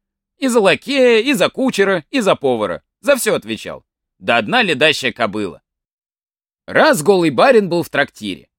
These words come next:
и вычитал в газетах, что в некоем королевстве есть у короля дочь, такая красавица, какой нигде не найти, и что король отдаст ее за того замуж, кто ее сумеет рассмешить. Многие иностранные королевичи и принцы пробовали смешить королевну,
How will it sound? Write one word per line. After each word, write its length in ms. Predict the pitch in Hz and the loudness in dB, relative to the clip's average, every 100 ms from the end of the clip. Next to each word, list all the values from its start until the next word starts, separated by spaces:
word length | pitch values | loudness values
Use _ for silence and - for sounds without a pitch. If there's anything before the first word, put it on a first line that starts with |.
| _ _ | _ _
и 140 | 113 | -4
вычитал 380 | 147 143 123 120 | -2 -4 -4 -8
в 40 | |
газетах, 580 | 98 117 107 233 104 - _ _ | -4 -4 0 0 0 -10 _ _
что 160 | _ 175 | _ -4
в 80 | 185 | -2
некоем 320 | 247 180 190 | -2 0 -2
королевстве 640 | 180 156 151 269 - 240 | 0 0 2 -2 -4 -6
есть 260 | 220 175 - | -2 -2 -2
у 60 | 214 | -4
короля 320 | 220 226 247 | 0 2 2
дочь, 380 | 185 95 - _ _ _ | 2 -2 -6 _ _ _
такая 340 | 127 143 143 | -4 2 2
красавица, 640 | 127 143 135 196 208 143 - | 2 0 0 0 0 -4 -8
какой 300 | 143 190 196 | -4 0 0
нигде 340 | 196 143 226 | -2 -4 -2
не 100 | 240 | -2
найти, 500 | 233 226 - 107 - _ _ _ _ | -2 -4 -6 -10 -12 _ _ _ _
и 60 | 98 | -14
что 220 | - 117 | -10 -4
король 280 | 120 127 120 | 0 2 0
отдаст 380 | 101 143 - | 0 -2 -2
ее 160 | 131 120 | -4 -6
за 140 | 104 | -6
того 300 | 104 104 233 | -6 0 2
замуж, 380 | 190 131 87 - _ _ | 2 0 -4 -14 _ _
кто 180 | - 277 | -6 -2
ее 180 | 254 240 | 0 0
сумеет 400 | 220 220 214 202 | -2 -2 -2 -2
рассмешить. 640 | 190 - 214 - 92 _ _ _ _ _ _ _ _ _ _ _ _ - | -4 -6 -8 -8 -16 _ _ _ _ _ _ _ _ _ _ _ _ -16
Многие 480 | 98 135 269 208 226 | -2 2 2 2 -2
иностранные 540 | 214 - 196 190 180 | -2 0 0 0 -2
королевичи 640 | - 127 104 165 180 - | 0 0 2 0 0 -4
и 40 | 135 | -6
принцы 420 | 117 139 220 208 | -2 -2 -2 -2
пробовали 440 | 196 196 160 151 | -2 -2 -2 -6
смешить 360 | 131 170 156 127 | -8 -12 -12 -10
королевну, 600 | - 127 120 104 78 71 | -2 0 0 -2 -4 -16